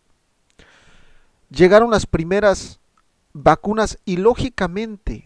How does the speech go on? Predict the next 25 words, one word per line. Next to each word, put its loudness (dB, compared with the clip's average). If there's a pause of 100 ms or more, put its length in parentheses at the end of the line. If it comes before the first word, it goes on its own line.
(120)
lógicamente, -6 (240)
esto -2 (1400)
hace -4 (680)
que 6
la 8
oposición 2
se 0
moleste 0
por 2
un -2
lado, 0 (100)
pero 2 (380)
por 2
otro 4
lado, 0 (1200)
el 4
gobierno 2
ya 0
empiece -2
a -4
bajar -4 (160)
lo 0
que -2
había -2
prometido. -8